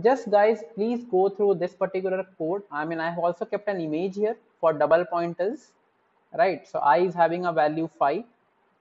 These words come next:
stored at location one thousand. P T R one.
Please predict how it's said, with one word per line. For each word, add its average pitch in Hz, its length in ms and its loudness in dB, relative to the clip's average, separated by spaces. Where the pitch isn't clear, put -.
stored 180 340 0
at 175 160 2
location 160 480 -4
one 143 160 -6
thousand. 170 480 -2
P 196 160 0
T 226 180 2
R 214 140 6
one. 165 320 0